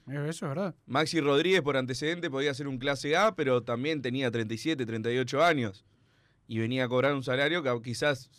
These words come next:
Speaker 2: seis, siete veces mayor que, que el de Cepelini. O sea, estamos comparando cosas que no, no, no tienen sentido, creo yo, el tema de definir qué es un clase A. De verdad, yo creo que vienen muy pocos el fútbol uruguayo.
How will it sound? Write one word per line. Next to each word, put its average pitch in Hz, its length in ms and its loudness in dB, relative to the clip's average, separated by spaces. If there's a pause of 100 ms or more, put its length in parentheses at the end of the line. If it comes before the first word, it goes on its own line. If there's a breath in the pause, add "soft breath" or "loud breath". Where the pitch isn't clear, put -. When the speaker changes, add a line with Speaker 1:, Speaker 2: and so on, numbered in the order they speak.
Speaker 2:
seis, 151 340 0
siete 135 260 0
veces 143 280 0
mayor 143 360 -2
que, 120 280 0 (400 soft breath)
que - 80 -10
el 113 80 -4
de 110 100 -2
Cepelini. 131 500 0
O 117 40 -2
sea, 131 120 -2
estamos 156 300 -2
comparando 151 680 2 (420 soft breath)
cosas 143 260 -2
que 143 100 -2
no, 120 220 -2
no, 110 220 -6
no 110 100 -8
tienen 135 260 -6
sentido, 127 480 2
creo 110 140 2
yo, 131 260 2
el 113 120 0
tema 123 360 0
de 104 220 -2 (500 soft breath)
definir 135 540 -2
qué 170 80 -2
es 160 100 -6
un 156 120 -6
clase 156 360 2
A. 196 220 4 (140)
De 117 140 0
verdad, 135 360 4
yo 135 180 -6
creo 131 180 -2
que 117 100 -2
vienen 139 260 0
muy 156 140 -2
pocos 120 420 4
el 104 80 -6
fútbol 117 240 -4
uruguayo. 143 560 -2